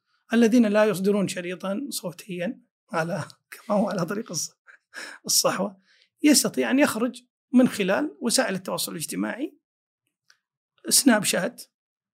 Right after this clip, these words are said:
من خلال تويتر، من خلال الرواية. هكذا ممكن يخرج من خلال المقالة أو الرواية أيضا، يخرج إلى الواقع. فرصد الرواية على أنها فعل ثقافي أصلا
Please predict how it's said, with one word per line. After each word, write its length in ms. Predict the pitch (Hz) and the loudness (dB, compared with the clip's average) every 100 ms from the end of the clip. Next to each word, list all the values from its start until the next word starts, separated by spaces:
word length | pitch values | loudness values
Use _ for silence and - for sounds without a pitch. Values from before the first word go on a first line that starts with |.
| _ - | _ 2
من 180 | 262 254 | 6 6
خلال 480 | 226 220 208 202 - _ _ _ _ _ | 4 4 4 2 -6 _ _ _ _ _
تويتر، 420 | - 214 - 101 - _ _ _ _ _ _ _ _ _ _ _ 320 | -2 -2 -2 -8 -12 _ _ _ _ _ _ _ _ _ _ _ 6
من 160 | 302 | 8
خلال 320 | - 277 311 | 8 4 2
الرواية. 600 | 254 247 294 254 220 226 _ _ _ _ _ _ _ _ _ 285 | 2 4 6 4 2 0 _ _ _ _ _ _ _ _ _ -2
هكذا 440 | 262 294 208 170 | 0 2 0 0
ممكن 340 | 254 262 202 | 0 0 -2
يخرج 320 | 214 226 208 185 | -4 -4 -4 -4
من 80 | |
خلال 180 | - 240 | 0 4
المقالة 460 | 254 247 247 269 240 | 6 4 6 4 4
أو 140 | 262 | 2
الرواية 400 | 269 285 302 226 | 4 4 2 0
أيضا، 320 | 247 214 202 - _ | -2 -2 -4 -10 _
يخرج 360 | 277 277 254 214 | -2 0 0 0
إلى 100 | 226 | 0
الواقع. 400 | 220 208 - 160 _ _ _ - - - | 0 0 -2 -12 _ _ _ -20 -20 -14
فرصد 680 | - 220 247 370 - 269 208 - _ 247 | 2 4 8 6 6 4 0 -8 _ -4
الرواية 520 | 208 190 226 254 202 | -2 4 6 6 6
على 260 | 170 185 214 | 2 0 4
أنها 420 | 254 185 175 165 | 6 6 2 -4
فعل 400 | - 277 294 226 | 2 6 6 6
ثقافي 580 | 269 - 247 180 208 - | 2 4 6 6 0 0
أصلا 340 | 254 240 | 0 2